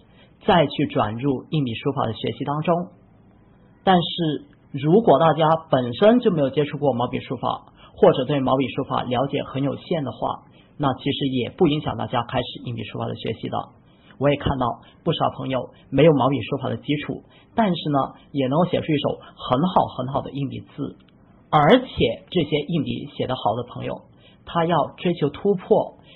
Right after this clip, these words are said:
想去学写毛笔的时候，我们也会很惊喜地看到，他们学毛笔书法的进度是远远的比没有练过硬笔的朋友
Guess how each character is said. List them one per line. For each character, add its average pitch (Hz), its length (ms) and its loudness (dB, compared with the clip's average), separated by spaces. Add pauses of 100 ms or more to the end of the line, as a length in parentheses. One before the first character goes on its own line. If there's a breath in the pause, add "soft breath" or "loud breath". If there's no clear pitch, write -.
(220 loud breath)
想 127 140 0
去 175 140 -2
学 143 300 0
写 139 180 -2
毛 113 220 0
笔 151 100 -2
的 117 140 -6
时 - 180 -8
候， 120 240 -4 (300 soft breath)
我 139 100 4
们 160 140 6
也 143 80 4
会 165 140 0
很 127 260 -6
惊 233 260 2
喜 - 140 -6
地 127 80 -6
看 127 260 -6
到， 120 280 -4 (340 soft breath)
他 190 120 -2
们 170 180 0
学 151 260 -2
毛 151 180 4
笔 143 300 -6
书 - 220 -4
法 135 140 -2
的 117 120 -6
进 139 260 -6
度 143 220 -4 (180 loud breath)
是 - 340 -8
远 139 340 2
远 190 300 0
的 123 80 -2 (380 loud breath)
比 123 180 -4
没 117 200 -2
有 156 160 2
练 165 300 0
过 147 160 0
硬 202 280 -2
笔 - 120 -8
的 - 100 -8
朋 120 200 -12
友 127 240 -6